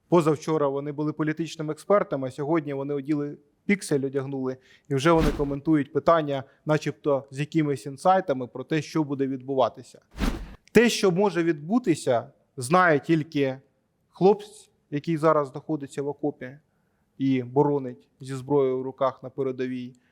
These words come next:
Це знає головнокомандувач і верховний головнокомандувач. Ми тим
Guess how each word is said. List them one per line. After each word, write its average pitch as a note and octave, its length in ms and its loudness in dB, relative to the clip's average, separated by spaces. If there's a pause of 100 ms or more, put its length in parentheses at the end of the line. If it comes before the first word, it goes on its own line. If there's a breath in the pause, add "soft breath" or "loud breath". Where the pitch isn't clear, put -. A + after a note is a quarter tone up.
(140)
Це C#3+ 140 2
знає C#3 500 2 (160)
головнокомандувач D3 1080 -4 (440)
і C#3 80 2
верховний C#3 480 2
головнокомандувач. A#2 1040 -14 (440 soft breath)
Ми F3+ 240 6
тим G3+ 480 0